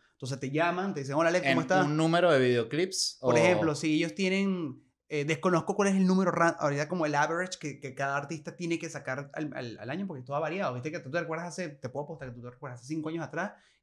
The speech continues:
Speaker 1: y los artistas duraban dos temas al año, máximo. Y de-,
Speaker 2: Claro,
Speaker 1: y,
Speaker 2: eso
Speaker 1: y,
Speaker 2: se acabó.
Speaker 1: y duraba seis meses un tema y escuchabas seis meses el mismo tema y la gente lo bailaba, lo, y después salía otro tema al final, ¿sabes?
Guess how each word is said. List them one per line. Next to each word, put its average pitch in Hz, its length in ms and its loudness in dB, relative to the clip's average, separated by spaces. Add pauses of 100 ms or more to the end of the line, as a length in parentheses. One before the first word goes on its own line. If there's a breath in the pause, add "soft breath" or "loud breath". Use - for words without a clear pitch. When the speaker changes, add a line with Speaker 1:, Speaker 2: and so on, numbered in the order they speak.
Speaker 1:
y 165 100 -2
los 156 60 2
artistas 165 260 -2
duraban 160 480 0
dos 151 220 -4
temas 175 200 -6
al 127 80 -4
año, 127 340 -4 (100)
máximo. 117 580 -10 (100)
Y 143 140 -6
de-, 113 60 -2
Speaker 2:
Claro, 104 280 4
Speaker 1:
y, - 40 2
Speaker 2:
eso 170 120 -2
Speaker 1:
y, - 40 0
Speaker 2:
se - 100 2
acabó. 135 580 4
Speaker 1:
y 180 60 -2
duraba 151 180 -2
seis 185 240 -4
meses 196 360 2
un 208 200 -2
tema 220 220 2
y - 20 6
escuchabas 160 380 -4
seis 196 160 -2
meses 196 200 2
el 214 40 -2
mismo 208 180 -4
tema 214 300 -6
y - 20 -4
la 196 100 0
gente 160 200 0
lo 202 80 2
bailaba, 180 380 0
lo, 208 220 -2
y 202 40 -2
después 151 240 -8
salía 175 280 -8
otro 190 280 -6
tema 185 180 -4
al 190 80 -4
final, 147 380 -4
¿sabes? 139 260 -2